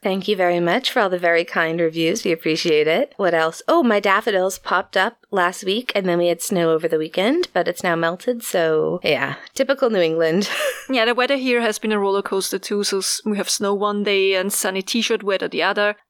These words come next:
Speaker 2: Uh, in German we say, "April, April, der macht, was er will."
Speaker 1: Oh, what does that mean?
Speaker 2: April, April, doing what he wants.
Speaker 1: Okay.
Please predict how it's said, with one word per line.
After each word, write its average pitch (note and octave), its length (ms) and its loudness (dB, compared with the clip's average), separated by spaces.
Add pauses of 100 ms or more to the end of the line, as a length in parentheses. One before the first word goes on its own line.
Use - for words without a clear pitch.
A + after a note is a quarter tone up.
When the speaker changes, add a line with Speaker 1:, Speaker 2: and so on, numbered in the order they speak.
Speaker 2:
Uh, A3 220 -2
in A3+ 80 0
German A#3 320 0
we A3+ 120 0
say, A3+ 200 0
"April, A#3 400 -2
April, A3+ 300 -2
der G#3+ 100 -2
macht, F#3+ 280 -4
was G3 180 -4
er F#3+ 60 -2
will." G3 240 -2 (300)
Speaker 1:
Oh, G#3 220 2
what E3+ 140 2
does D#3+ 100 -2
that D#3+ 180 -2
mean? D3 280 -2 (320)
Speaker 2:
April, D4+ 400 -2
April, A3+ 560 -2 (100)
doing A3+ 420 0
what F#3+ 200 -2
he - 80 -4
wants. D3 440 -6 (300)
Speaker 1:
Okay. C4 340 -2